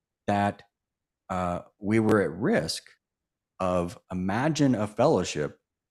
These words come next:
that has, uh, a different book, depending on where you live,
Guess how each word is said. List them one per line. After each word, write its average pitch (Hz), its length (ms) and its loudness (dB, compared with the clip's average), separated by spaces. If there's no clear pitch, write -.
that 101 160 2
has, 98 640 -2
uh, 87 300 -12
a 87 100 -10
different 98 540 0
book, - 460 0
depending 123 380 0
on 104 180 0
where 95 120 2
you 80 180 -2
live, 78 560 -2